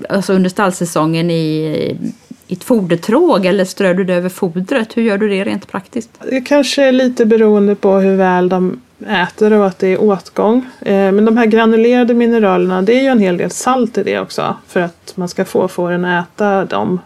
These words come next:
Speaker 2: De gillar ju salt.
Speaker 1: Mm.
Speaker 2: Eh, och det, ja,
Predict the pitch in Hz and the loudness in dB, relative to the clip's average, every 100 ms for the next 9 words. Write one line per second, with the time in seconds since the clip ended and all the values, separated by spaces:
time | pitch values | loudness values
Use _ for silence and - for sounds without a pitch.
0 | _ 196 196 208 175 202 190 - 156 220 | _ -4 0 2 2 0 -2 -2 -4 -4
1 | 226 226 233 - - - - 190 185 185 | -2 0 0 -2 -12 -10 0 2 4 2
2 | - 196 202 208 196 - - - | 2 2 2 2 -2 -2 -2 0